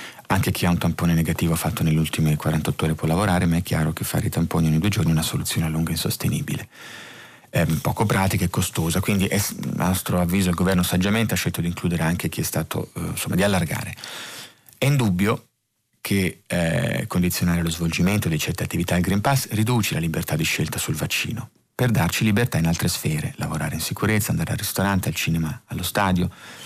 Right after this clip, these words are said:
in prospettiva non dover indossare la mascherina. Dove inizia la libertà di non vaccinarsi? Dove finisce quella di condizionare e mettere in pericolo la vita degli altri rifiutando di vaccinarsi?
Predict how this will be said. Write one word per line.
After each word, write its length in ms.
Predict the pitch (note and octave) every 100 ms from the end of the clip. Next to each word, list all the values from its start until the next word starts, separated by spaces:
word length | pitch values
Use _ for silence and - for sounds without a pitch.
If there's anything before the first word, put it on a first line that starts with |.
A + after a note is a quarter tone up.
| -
in 100 | A2+
prospettiva 480 | G#2 G#2+ A#2+ A2+ G2
non 120 | F2
dover 200 | E2+ E2+
indossare 360 | E2 E2+ - E2
la 60 |
mascherina. 560 | D#2 - - - - - - - - - -
Dove 160 | B2+ C3
inizia 360 | G2+ F2 F#2
la 60 | E2+
libertà 440 | E2+ E2+ - F2
di 100 | E2
non 160 | E2 E2+
vaccinarsi? 600 | E2 - E2+ D#2+ D2+ -
Dove 160 | G2 G2+
finisce 440 | - F2+ E2 -
quella 200 | - E2
di 100 | E2
condizionare 640 | - E2 D#2+ - F2 E2
e 40 | D#2+
mettere 340 | E2 - E2+
in 80 | D#2+
pericolo 720 | - F2 - - - D#2+ D#2+
la 100 | E2+
vita 220 | E2+ F#2
degli 240 | E2+ E2+ E2
altri 320 | D#2 E2+ D#2+
rifiutando 400 | D#2+ - F2+ F2
di 60 | D#2+
vaccinarsi? 600 | E2 - G2+ A2+ -